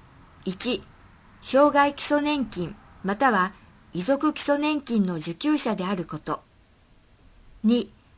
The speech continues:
前年の所得額が四百七十二万一千円、プラス扶養親族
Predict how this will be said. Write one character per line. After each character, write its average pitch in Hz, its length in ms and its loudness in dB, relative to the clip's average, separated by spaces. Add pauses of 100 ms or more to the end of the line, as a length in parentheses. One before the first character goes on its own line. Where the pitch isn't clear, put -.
(260)
前 277 160 6
年 294 260 0
の 294 100 0
所 214 160 -4
得 294 240 0
額 247 260 -2
が 175 200 -4 (300)
四 311 200 4
百 254 280 -4
七 202 280 0
十 220 200 0
二 175 180 -2
万 214 280 0
一 156 80 -6
千 226 420 0
円、 202 180 0 (340)
プ - 80 -4
ラ 269 160 0
ス 180 300 -6 (340)
扶 - 80 -2
養 294 240 6
親 294 280 -2
族 208 420 -4